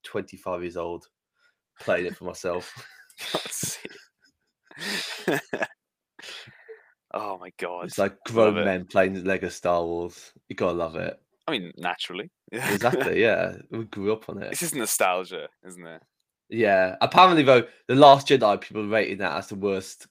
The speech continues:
Speaker 1: episode level, uh, episode for the
Speaker 2: Well,
Speaker 1: game. And
Speaker 2: well,
Speaker 1: I was like,
Speaker 2: I mean,
Speaker 1: "Touche,"
Speaker 2: like, look,
Speaker 1: like
Speaker 2: look, I mean, like,
Speaker 1: <laughs>
Speaker 2: La-, Last Jedi was probably the best made sequel film, but in terms of plot, and that, I mean, narrative,
Speaker 1: Yeah,
Speaker 2: not a
Speaker 1: yeah.
Speaker 2: lot happens.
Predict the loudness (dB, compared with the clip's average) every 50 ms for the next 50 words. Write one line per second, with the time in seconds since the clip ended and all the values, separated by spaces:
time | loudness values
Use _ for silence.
0 | _ -16 -14 -14 -14 -8 -4 -4 -2 -2 -2 -4 -6 -4 -4 -6 -6 -8 -12 _
1 | _ -2 -2 -2 -2 -2 -6 -6 -8 -8 -6 -4 -4 -4 -6 -8 -16 -20 _ _
2 | _ _ _ _ _ _ _ -8 -6 -6 -6 -4 -2 -2 -2 -2 0 2 2 4
3 | 4 2 -2 -2 0 0 2 2 2 2 0 0 0 -2 -6 -6 -6 -6 -6 -6
4 | 0 0 2 2 2 0 0 0 0 0 2 0 0 0 0 -2 -8 -12 -10 -8
5 | -6 -6 -6 -8 -10 _ -10 -4 -2 0 0 0 0 2 2 2 2 0 -4 -4
6 | -4 -2 -2 -2 -4 -4 -8 -10 -8 -8 -8 -10 -12 -16 -16 -18 -18 -14 _ -4
7 | -2 -2 -2 -6 -10 -14 -14 -12 -12 -10 -10 -12 -14 -16 -18 -20 -20 _ _ _
8 | _ _ _ _ -10 -10 -10 -10 -10 -12 -12 -12 -12 -8 -8 -8 -8 -8 -10 -18
9 | -20 _ _ _ _ _ _ _ 0 0 0 0 -2 -8 -16 -16 -16 -16 -14 -12
10 | -12 -12 -12 -14 -16 -16 -10 -10 -8 -8 -10 -14 -18 -20 -20 -20 -20 _ _ -18
11 | -10 -6 -6 -6 -6 -8 -10 -10 -10 -10 -10 -10 -4 -2 0 0 0 -2 -4 -2
12 | 0 2 2 4 4 2 2 0 -2 -4 -2 0 2 2 4 4 2 0 0 -4
13 | -6 -8 -8 -8 -10 -16 -20 -20 -20 -20 -20